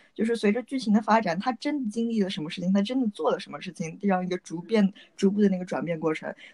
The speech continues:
Speaker 1: 所以我觉得在这个的处理上就，就我觉得是这个剧本写得不好，而且处理得比较粗糙的东西。所以我觉-，
Speaker 2: 嗯。
Speaker 1: 我很能理解很多人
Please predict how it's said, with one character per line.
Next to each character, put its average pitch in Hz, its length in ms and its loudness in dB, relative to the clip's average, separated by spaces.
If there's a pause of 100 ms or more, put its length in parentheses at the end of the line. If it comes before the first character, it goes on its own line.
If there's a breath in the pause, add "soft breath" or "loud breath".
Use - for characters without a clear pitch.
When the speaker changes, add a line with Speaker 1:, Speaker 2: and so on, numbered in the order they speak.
Speaker 1:
所 240 140 4
以 - 20 8
我 208 140 6
觉 202 100 4
得 233 60 4
在 233 120 0
这 262 120 0
个 247 80 2
的 220 100 0
处 - 180 -4
理 180 120 2
上 190 320 2
就， 190 300 2 (540 loud breath)
就 233 240 -2 (120)
我 202 240 6
觉 202 180 2
得 294 120 2
是 262 340 -2 (140)
这 254 160 -4
个 208 100 2
剧 240 160 -4
本 190 180 2
写 196 140 -2
得 151 100 -2
不 196 160 -4
好， - 440 0
而 180 180 0
且 165 320 -4
处 - 260 -8
理 180 120 -2
得 170 140 -6
比 175 140 -12
较 160 420 2 (120)
粗 - 180 -2
糙 190 240 2
的 170 80 -4
东 139 240 -8
西。 - 180 -8 (300 soft breath)
所 220 160 2
以 262 60 4
我 208 320 2 (140)
觉-， - 160 -10
Speaker 2:
嗯。 - 40 -10 (120)
Speaker 1:
我 208 100 0
很 202 160 4
能 175 120 -6
理 175 100 -8
解 160 120 -6
很 170 120 -6
多 160 140 -6
人 151 80 -8